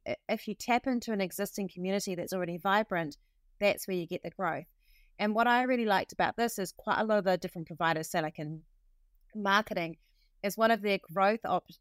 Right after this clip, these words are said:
growth, um, plans is that you go and comment on other people in your industry's posts, and then hopefully you'll get growth. But what I find from that is you just get growth from other marketers. And, like, if I comment on marketing posts, what I want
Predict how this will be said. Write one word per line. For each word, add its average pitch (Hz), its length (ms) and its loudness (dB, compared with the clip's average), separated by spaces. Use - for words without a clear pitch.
growth, 202 260 2
um, 170 280 2
plans 160 460 -2
is 190 160 -8
that 190 100 -6
you 185 120 -2
go 190 140 2
and 185 140 0
comment 190 480 0
on 175 320 -4
other 202 200 4
people 202 360 -2
in 180 120 0
your 175 120 -4
industry's 180 480 -6
posts, 175 360 0
and 185 80 -4
then 175 220 -4
hopefully 170 680 0
you'll 180 80 -12
get - 200 -2
growth. 208 320 4
But 160 120 -6
what 202 120 0
I 233 140 6
find 196 260 -2
from 170 140 -8
that 165 240 0
is 175 100 -4
you 185 120 -6
just 180 260 2
get - 180 -6
growth 170 300 -4
from 180 180 -10
other 170 180 -4
marketers. - 680 -4
And, 180 120 -2
like, 175 140 -2
if 190 100 -4
I 190 120 4
comment 196 320 -4
on 175 140 -2
marketing 170 340 -4
posts, 160 260 -10
what 214 120 0
I 254 200 6
want 160 420 -2